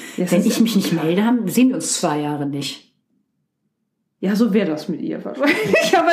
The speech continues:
Speaker 1: d-, das Ungleichgewicht ertrage ich total, weil ich habe das Gefühl, es liegt wirklich nicht
Speaker 2: Nicht an dir als
Speaker 1: An
Speaker 2: Person.
Speaker 1: Gefühlen mir
Speaker 2: Ja.
Speaker 1: gegenüber zum Beispiel, an freundschaftlichen Gefühlen, sondern
Speaker 2: Das finde ich total lobenswert, weil ich echt merke,
Speaker 1: Die ist
Speaker 2: das
Speaker 1: toll.
Speaker 2: kriege ich nicht hin.
Speaker 1: Aber die ist toll.
Speaker 2: Ja, aber ich, ich mach
Speaker 1: Ja.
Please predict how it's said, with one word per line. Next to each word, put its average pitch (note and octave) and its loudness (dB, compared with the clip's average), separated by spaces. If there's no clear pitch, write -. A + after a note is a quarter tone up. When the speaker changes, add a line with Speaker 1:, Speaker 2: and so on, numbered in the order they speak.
Speaker 1:
d-, C4+ 2
das C4+ -2
Ungleichgewicht C4+ 0
ertrage A#3+ 0
ich A#3 -6
total, A#3+ -2
weil G#3 0
ich A3+ -6
habe - -10
das A3+ -2
Gefühl, A3+ 0
es - -10
liegt G3+ -2
wirklich G3 -6
nicht A3+ 0
Speaker 2:
Nicht G#3 0
an F#3+ 2
dir G3+ 2
als - -4
Speaker 1:
An A#3 4
Speaker 2:
Person. - 0
Speaker 1:
Gefühlen A3+ 0
mir B3+ 2
Speaker 2:
Ja. A3+ 2
Speaker 1:
gegenüber F#3+ -2
zum F3+ -4
Beispiel, - -4
an F3+ -4
freundschaftlichen F3 -6
Gefühlen, F#3 -6
sondern E3+ -6
Speaker 2:
Das - -2
finde F4 4
ich - -2
total A3 2
lobenswert, G#3 -2
weil F3 -2
ich F3 -6
echt G#3+ -2
merke, G#3 0
Speaker 1:
Die F#3+ 2
ist G3+ 0
Speaker 2:
das F#4+ 2
Speaker 1:
toll. D4+ 2
Speaker 2:
kriege A3 0
ich G#3+ -2
nicht G#3+ -2
hin. E3 -2
Speaker 1:
Aber C4+ -2
die C#4+ 0
ist - -6
toll. E3+ -10
Speaker 2:
Ja, B3+ 2
aber A3+ -2
ich, - -6
ich - -4
mach A#3+ -2
Speaker 1:
Ja. G#3 0